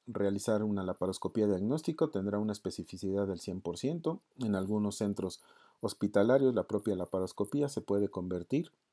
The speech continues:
en un procedimiento terapéutico a través de una gastrectomía. Para el cáncer gástrico no hay un marcador tumoral específico, a diferencia de otros. Sin embargo, siempre es importante pedirle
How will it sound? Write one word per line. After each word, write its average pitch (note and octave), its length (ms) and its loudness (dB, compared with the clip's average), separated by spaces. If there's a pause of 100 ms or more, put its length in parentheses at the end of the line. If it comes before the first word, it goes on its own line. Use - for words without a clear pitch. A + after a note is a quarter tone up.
(160)
en C#3 320 0
un A2 140 -4
procedimiento G2+ 640 -2
terapéutico A2+ 680 0
a G#2 80 0
través F#2+ 320 -2
de G2+ 60 -4
una B2 200 -4 (460)
gastrectomía. D#2+ 880 -4 (1400)
Para A2+ 160 12
el B2 100 4
cáncer E3 300 6
gástrico C3+ 400 6
no C#3 120 8
hay D3+ 140 8
un D3 120 6
marcador A#2 420 4
tumoral A2 400 4
específico, B2 760 2
a G2 120 -2
diferencia F#2 560 0
de B2+ 120 6
otros. C#3+ 280 2
Sin C3+ 180 0
embargo, D3+ 380 4
siempre C#3+ 300 -2
es C#3 100 -4
importante A#2+ 560 -2
pedirle A2+ 500 2